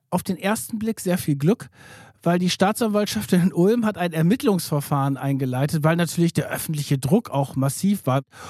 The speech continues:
Und nur kurz danach sofort wieder eingestellt. Und da war natürlich Philipp Daniel Merkle sehr froh darüber. Aber dann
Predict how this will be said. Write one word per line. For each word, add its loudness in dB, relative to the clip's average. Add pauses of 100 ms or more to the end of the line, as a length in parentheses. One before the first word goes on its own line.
(140)
Und 0
nur 0
kurz -2
danach -2 (240)
sofort 0
wieder -2
eingestellt. 2
Und -2
da 4
war 2
natürlich -2 (320)
Philipp 2
Daniel 2
Merkle 0
sehr 2
froh 0
darüber. 2 (180)
Aber 4
dann 2